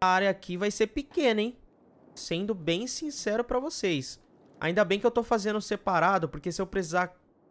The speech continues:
aumentar, expandir aqui, a gente tem espaço, né? Vamos lá. É, então a gente tem os dormitórios. Eu vou fazer no mesmo padrãozinho que eu tava... Ah, não está na área do campus.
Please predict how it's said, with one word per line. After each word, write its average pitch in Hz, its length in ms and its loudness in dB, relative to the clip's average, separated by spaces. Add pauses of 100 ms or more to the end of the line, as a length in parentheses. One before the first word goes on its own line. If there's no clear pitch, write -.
(300)
aumentar, 156 560 -2
expandir 151 680 -4
aqui, 143 400 -6 (760)
a 127 100 -2
gente 135 260 -6
tem 143 160 -6
espaço, 117 600 -6
né? 123 180 -4 (1200)
Vamos 135 260 -4
lá. 101 140 -4 (560)
É, 143 380 2 (100)
então 185 320 0
a 240 60 2
gente 220 200 -4
tem 208 120 0
os 196 160 0
dormitórios. 170 920 0 (160)
Eu 135 100 -10
vou 143 100 -8
fazer 160 260 -4
no 160 80 -4
mesmo 175 300 -6
padrãozinho 170 640 -8
que - 80 -14
eu 165 80 -6
tava... 165 540 -4 (1900)
Ah, 131 180 -2
não 120 180 -4
está 131 240 -4
na 127 120 -4
área 120 180 -2
do 127 100 -6
campus. - 720 -10